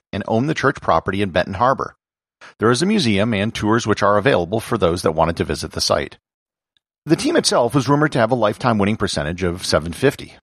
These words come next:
which is really good considering that their games were actually competitive games.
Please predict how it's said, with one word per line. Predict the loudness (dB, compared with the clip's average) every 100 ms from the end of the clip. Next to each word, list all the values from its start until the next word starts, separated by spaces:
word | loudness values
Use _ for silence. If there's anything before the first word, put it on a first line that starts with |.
| -6
which | 0
is | 0 2
really | 2 0
good | 0 0 0
considering | -4 -2 0 2 0
that | -2 -2
their | -2
games | 0 0 -2 -6 -8
were | -10 -4
actually | -4 -2 -2
competitive | -2 -4 -4 -4 -2
games. | -2 -2 -6 -14